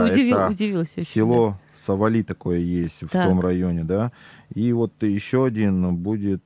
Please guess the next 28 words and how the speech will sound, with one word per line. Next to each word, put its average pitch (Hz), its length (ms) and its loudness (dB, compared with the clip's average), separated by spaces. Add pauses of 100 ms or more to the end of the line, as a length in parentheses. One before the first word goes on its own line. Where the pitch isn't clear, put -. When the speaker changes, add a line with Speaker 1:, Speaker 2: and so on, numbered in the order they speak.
Speaker 1:
э, 98 40 0
Speaker 2:
Какой-то 90 320 0
Speaker 1:
тоже 107 300 2
где-то 95 340 0
на 90 140 0
автодороге 95 840 0 (460)
Киров-Малмыш-Вятские 95 1120 0
Поляны. 110 680 0
Speaker 2:
Мгм. - 100 -12
Speaker 1:
Примерно 98 320 2
место 104 280 -2
ещё 95 180 -6
неизвестно. 98 500 0
Там 98 180 -4
порядка 92 600 -2
в, - 40 -16 (120)
по 90 100 -6
тендеру 90 640 -2 (100)
пять 98 180 -2
миллионов 95 380 0
шестьсот - 280 -8
пятьдесят 90 420 -2
тысяч - 380 -10
рублей, 85 360 0
да. 92 240 0 (600)
Вот, 90 460 0
э, 80 160 -2
вот 76 360 -4